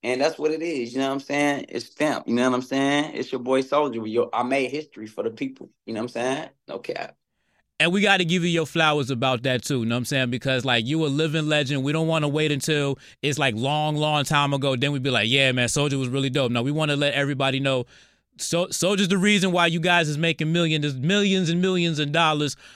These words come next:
Speaker 2: off of the internet. Speaking of millions and millions of dollars real quick, man, I was watching this video, you, man, like, it's really a million to get you on a song now, uh, Soulja?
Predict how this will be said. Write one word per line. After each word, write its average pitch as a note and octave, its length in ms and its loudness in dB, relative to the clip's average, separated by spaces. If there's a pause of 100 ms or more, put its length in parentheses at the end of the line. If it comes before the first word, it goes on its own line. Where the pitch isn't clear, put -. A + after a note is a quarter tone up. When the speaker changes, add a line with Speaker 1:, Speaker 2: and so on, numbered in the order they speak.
(140)
Speaker 2:
off D#3+ 240 0
of D3 120 -2
the D3 100 0
internet. D3 320 2
Speaking C#4 320 0
of G#3+ 80 2
millions G3+ 320 2
and F3+ 100 0
millions F3+ 280 2
of D#3 60 -2
dollars E3 300 2
real D3+ 140 -2
quick, D3 180 -2
man, D3 140 2
I - 20 4
was F#3 160 0
watching F#3 300 0
this D#3+ 140 0
video, E3+ 300 0
you, D3+ 180 0
man, D3 160 2
like, C3+ 240 2 (680)
it's G#3+ 160 2
really A#3+ 300 4
a G#3+ 60 4
million A#3+ 380 4
to A3 60 4
get G#3+ 220 2
you B3+ 80 2
on A#3 100 2
a G#3 40 2
song C4 300 2
now, C#4 200 4
uh, C4+ 240 2
Soulja? A3+ 460 2